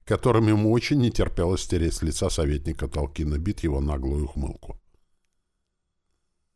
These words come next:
С важным видом он сообщил Совету Сената — что работы по поставкам пси-кристаллов ведутся непрерывно,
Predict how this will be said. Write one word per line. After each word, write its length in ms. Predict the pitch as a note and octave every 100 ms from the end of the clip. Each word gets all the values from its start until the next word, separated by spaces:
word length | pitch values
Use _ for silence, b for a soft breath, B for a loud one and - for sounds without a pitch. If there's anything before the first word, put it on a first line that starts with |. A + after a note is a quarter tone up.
| _ _ _ _ _ -
С 140 | -
важным 560 | F#2 G#2+ G2 F#2 E2+ D#2
видом 380 | D#2 D2 A#2+ G#2
он 120 | F2+
сообщил 480 | - E2 - G2+ D#2+
Совету 480 | - D#2 D2 -
Сената — 640 | - - C2 A1+ - - A2 _ _ _ _ _ -
что 220 | - E2+
работы 400 | F2 G2+ D3+ -
по 160 | -
поставкам 580 | - E2 - F#2 - D2
пси-кристаллов 760 | - D#2 - D2+ - C#3 E3+ C#3
ведутся 480 | G2 G2 A2 -
непрерывно, 840 | C#3+ C#3+ C#3+ D3+ G#2 F2 D2 D#2